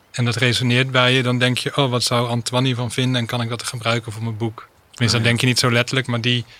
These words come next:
Speaker 1: slag maak je elke keer. Want ik ben wel blij dat ik daar vanaf ben. Dat ik hem kwijt ben. Ik denk vaker aan andere personages dan aan hem.
Speaker 2: Oh, ja.
Speaker 1: Ik vind hem eigenlijk wel, eh,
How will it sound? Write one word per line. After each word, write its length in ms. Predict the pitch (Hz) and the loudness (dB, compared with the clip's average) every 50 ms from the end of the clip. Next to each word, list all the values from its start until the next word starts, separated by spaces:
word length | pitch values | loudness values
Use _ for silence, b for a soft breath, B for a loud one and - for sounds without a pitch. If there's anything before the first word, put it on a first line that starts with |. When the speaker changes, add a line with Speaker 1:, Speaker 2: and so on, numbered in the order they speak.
| B B B | B B B
Speaker 1:
slag 360 | B - - 127 123 - - | B -4 0 0 0 0 0
maak 240 | 120 117 110 110 98 | -2 -2 -2 -2 -4
je 120 | - - | -6 -8
elke 260 | 113 107 107 98 - - | -8 -8 -10 -10 -12 -14
keer. 280 | - - 101 101 107 - b b b b b b b - _ _ _ _ _ _ _ _ _ _ _ _ _ _ | -12 -8 -8 -8 -8 -10 b b b b b b b -20 _ _ _ _ _ _ _ _ _ _ _ _ _ _
Want 120 | - 127 120 | -4 -2 0
ik 60 | 110 | 2
ben 120 | 117 120 120 | 2 2 2
wel 100 | 120 113 | 2 0
blij 200 | 107 113 113 113 | 0 0 0 0
dat 80 | 120 | 0
ik 60 | 113 113 | 0 0
daar 180 | 120 113 113 | 0 0 0
vanaf 300 | - - 127 131 123 - | -2 -4 -4 -4 -6 -6
ben. 280 | - 107 101 104 107 101 - _ _ _ _ _ _ _ | -10 -10 -10 -10 -12 -14 -18 _ _ _ _ _ _ _
Dat 100 | - - | -20 -14
ik 80 | 104 | -8
hem 180 | - 110 110 113 | -4 -4 -4 -2
kwijt 360 | - - 123 120 123 120 117 - | -2 0 2 2 2 0 -2 -8
ben. 200 | 107 101 104 - - _ - - - - - - - - | -10 -10 -12 -12 -16 _ -20 -20 -20 -20 -20 -20 -20 -10
Ik 60 | - - | -2 0
denk 160 | 127 127 117 - | 2 2 2 2
vaker 340 | - 131 127 127 - 131 120 | 2 4 4 4 2 0 0
aan 100 | 120 120 | 0 0
andere 320 | 117 120 123 123 127 139 | -2 -2 -2 -2 -2 -2
personages 760 | 131 - 143 135 - - 139 135 135 139 139 - - 135 117 | -2 -2 -2 -2 -2 -2 -2 -2 -2 -2 -2 -4 -6 -8 -10
dan 180 | - 123 123 123 | -8 -6 -6 -4
aan 100 | 123 117 | -4 -4
hem. 280 | 113 117 113 104 95 - _ - | -4 -4 -6 -8 -10 -14 _ -12
Speaker 2:
Oh, 60 | - | -6
ja. 100 | - 127 | -4 -2
Speaker 1:
Ik 80 | 120 104 | -2 -2
vind 140 | 92 92 98 | -4 -4 -4
hem 180 | 117 107 110 | -4 -2 0
eigenlijk 400 | 117 117 117 113 - - 123 110 - | 0 0 -2 -4 -6 -8 -10 -6 -4
wel, 160 | 127 120 117 117 117 117 | -2 -2 0 0 0 -2
eh, 200 | 117 117 117 117 | -2 -4 -6 -8